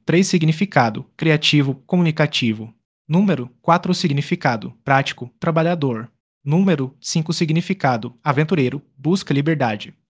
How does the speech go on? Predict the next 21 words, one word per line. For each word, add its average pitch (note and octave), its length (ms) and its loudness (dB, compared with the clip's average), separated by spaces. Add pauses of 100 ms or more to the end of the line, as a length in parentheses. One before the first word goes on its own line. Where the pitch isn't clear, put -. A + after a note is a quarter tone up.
(120)
Número D3+ 500 2
seis, D3+ 240 0
significado: D3 800 0 (100)
protetor, E3+ 560 0
responsável. D3 800 0 (360)
Número D#3+ 520 4
sete, F#3 340 2
significado: D#3 920 0
reflexivo, D#3 880 2
busca D3 380 0
conhecimento. D#3 760 0 (380)
Número D#3+ 520 6
oito, F3+ 220 4
significado: D#3+ 920 2
ambicioso, D3+ 580 4
busca F3+ 420 2
sucesso. C3 680 -2 (340)
Número E3 560 4
nove, D#3+ 240 4
significado: D#3 960 2
humanitário, D#3 640 4